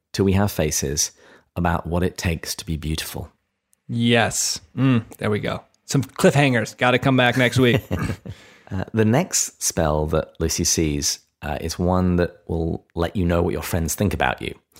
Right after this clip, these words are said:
Speaker 1: And Lucy reasons that because she didn't say the last spell, she deserves to say this one.
Speaker 2: And I liked this one and wish the movie would have did this one.
Speaker 1: Because how many times do we do that?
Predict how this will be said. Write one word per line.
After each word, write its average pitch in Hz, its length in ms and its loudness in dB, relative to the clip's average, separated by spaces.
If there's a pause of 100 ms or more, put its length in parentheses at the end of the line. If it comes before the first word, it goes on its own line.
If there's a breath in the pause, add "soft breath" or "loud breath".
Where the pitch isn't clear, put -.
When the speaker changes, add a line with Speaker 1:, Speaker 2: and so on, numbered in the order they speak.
(500 loud breath)
Speaker 1:
And 101 240 2
Lucy 185 400 2
reasons 80 680 -2
that - 180 -2
because - 560 -2
she - 160 0
didn't 185 220 2
say 143 160 4
the 92 100 2
last 76 600 4
spell, - 680 0 (280)
she - 280 -2
deserves 90 1080 2
to - 120 -2
say 76 640 0
this - 480 0
one. - 320 -12 (320)
Speaker 2:
And 175 140 4
I 170 80 4
liked 156 340 4
this 170 300 2
one 135 180 2
and 139 160 0
wish 156 200 0
the 143 100 0
movie 143 240 4
would 143 220 4
have 139 120 2
did 113 200 0
this 90 200 -6
one. 95 300 -8 (240)
Speaker 1:
Because - 260 0
how 120 140 4
many 117 120 4
times 95 300 2
do 90 100 -2
we 92 140 2
do 85 140 -2
that? - 320 -4